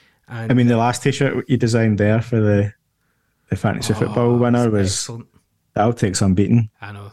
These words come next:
Speaker 1: that will take some beating. If you haven't seen that, you know, just, I think it's on our Twitter and our Instagram.
Speaker 2: It's on Instagram as well. Aye.
Speaker 1: Yeah, so, so go have a wee look at that. It's also on our Threads, but I don't really,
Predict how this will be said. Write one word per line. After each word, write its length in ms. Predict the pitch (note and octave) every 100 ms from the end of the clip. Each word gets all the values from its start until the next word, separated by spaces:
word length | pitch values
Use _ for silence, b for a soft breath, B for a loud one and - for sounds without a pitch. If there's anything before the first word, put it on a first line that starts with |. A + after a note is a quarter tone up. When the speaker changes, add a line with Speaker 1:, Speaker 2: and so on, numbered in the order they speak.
| -
Speaker 1:
that 160 | G#2
will 160 | F#2 G#2
take 220 | - G#2+
some 160 | - A2
beating. 240 | A2 A2+ - -
If 140 | G#2+
you 60 | B2
haven't 240 | A#2+ G#2+
seen 200 | - A2
that, 220 | G#2+ G#2 - _ _ _ -
you 60 |
know, 40 | G#2
just, 240 | - -
I 40 |
think 160 | - C#3+
it's 100 | A2
on 100 | G#2
our 60 | G2+
Twitter 240 | - G2+ G#2+
and 20 | A2 A#2+
our 60 |
Instagram. 40 | A2+
Speaker 2:
It's 140 | -
on 140 | B2 A2+
Instagram 520 | G2+ G#2 A2 G#2+ G#2
as 100 | F#2+
well. 260 | G2+ G#2
Aye. 180 | G#2+ G2+
Speaker 1:
Yeah, 220 | G2 G#2
so, 280 | G#2+ - A2 - _
so 140 | -
go 140 | A#2 A#2
have 100 | A2
a 40 |
wee 100 | G#2+
look 180 | A2 -
at 60 | A#2
that. 100 | A#2+
It's 100 | F3
also 180 | E3+ D#3+
on 60 |
our 80 | G#2+
Threads, 520 | - - A2+ C3+ C3+
but 180 | - A#2
I 40 | B2+
don't 180 | C#3+ G2+
really, 220 | A#2 G#2